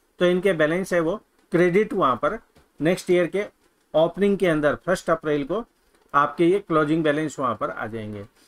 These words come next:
कई बार क्या होता है क्वेश्चन के अंदर capital नहीं देते, वो missing होती है, तो उस condition में क्या करेंगे, इसका total लेंगे टू लैख सिक्सटी, अ, सिक्सटी थाउजेंड हो गया, जो accounting equation है उसके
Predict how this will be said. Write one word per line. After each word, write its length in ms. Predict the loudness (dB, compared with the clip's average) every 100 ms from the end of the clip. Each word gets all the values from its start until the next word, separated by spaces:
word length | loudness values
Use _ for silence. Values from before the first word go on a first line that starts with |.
| _ 0
कई 160 | 2
बार 180 | 4 2 -2 _ _
क्या 140 | 2
होता 220 | 2 2 0
है 120 | 0
क्वेश्चन 440 | -4 -4 -2 0
के 60 | 0
अंदर 340 | 0 2 0 -2 _ _ _ _ _
capital 440 | 0 2 2 4 4
नहीं 100 | 4
देते, 380 | 2 0 -6 -8 -16 _ _ _ _ _ _ _ _ _ _ _ _ 0
वो 180 | 2 4
missing 380 | 2 0 0
होती 240 | 0 -2 -2
है, 80 | 0
तो 160 | 0
उस 100 | 0
condition 420 | 0 2 2 2 0
में 160 | 0
क्या 160 | 0 0
करेंगे, 380 | 0 -2 -4 -8 _ _ _
इसका 280 | -6 0 0
total 360 | 2 0 2 2
लेंगे 360 | 4 2 -2 -6 _ _ _ _ 0
टू 120 | 4
लैख 220 | 4 0
सिक्सटी, 400 | -6 -10 -10 -14
अ, 320 | -8 -6 -4
सिक्सटी 420 | -4 -4 -2 -2
थाउजेंड 420 | 2 2 0 -2 -2
हो 100 | 0
गया, 240 | -2 -4 -10 _ _ _ _ _
जो 100 | 0
accounting 600 | 0 2 2 2 0 0
equation 520 | -2 0 0 0 -2
है 60 | -2
उसके 420 | -4 -6 -6 -6